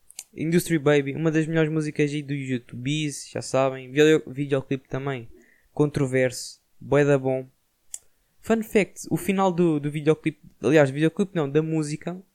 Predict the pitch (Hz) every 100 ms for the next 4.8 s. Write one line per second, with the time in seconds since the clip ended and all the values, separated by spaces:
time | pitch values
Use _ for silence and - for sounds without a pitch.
0 | _ _ _ _ 143 139 151 - - -
1 | _ _ _ - - _ _ _ - 85
2 | 80 123 131 175 170 - - - 120 165
3 | 165 175 - 147 143 143 139 127 123 131
4 | 147 - - 131 147 156 165 165